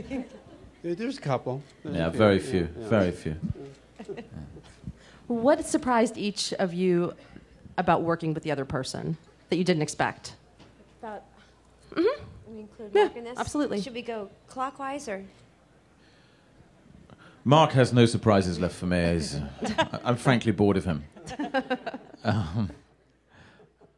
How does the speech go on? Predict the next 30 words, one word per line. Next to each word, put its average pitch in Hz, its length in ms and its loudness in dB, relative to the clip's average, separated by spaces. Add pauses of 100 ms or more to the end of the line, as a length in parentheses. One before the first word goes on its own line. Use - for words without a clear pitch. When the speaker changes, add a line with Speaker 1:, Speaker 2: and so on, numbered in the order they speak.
(200)
Speaker 2:
uh, 98 300 -4
Sarah 120 320 6
Jessica, 110 760 -2 (840)
uh, 120 60 -8
well, 151 260 6
it, 143 140 4
she's 156 240 2
full 202 160 0
of 214 100 -2
surprises. 78 640 -2 (100)
Um, 92 460 0 (440)
she's - 220 0
tiny, 120 460 4 (1400)
but 127 180 4
she - 200 0
eats 127 420 0
more 131 200 6
than 120 120 4
any 123 180 4
human 107 300 4
being 101 260 4
I've 95 120 2
ever 98 180 2
come 101 160 0
across 92 460 -2 (600)
in 101 120 0
my 104 120 4
life. 120 420 4 (220)
Literally 131 380 4
anything. 127 400 2